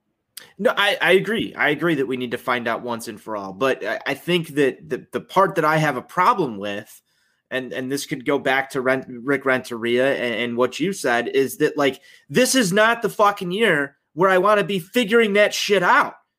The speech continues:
This is not the year where I wanna be playing, is this guy a major leaguer? Because we're,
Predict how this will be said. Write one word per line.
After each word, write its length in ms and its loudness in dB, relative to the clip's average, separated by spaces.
This 160 -8
is 100 -8
not 240 0
the 100 -10
year 200 -2
where 160 0
I 60 0
wanna 220 -6
be 180 -10
playing, 540 -6
is 240 0
this 220 0
guy 200 4
a 120 4
major 360 0
leaguer? 500 -6
Because 380 -8
we're, 300 -12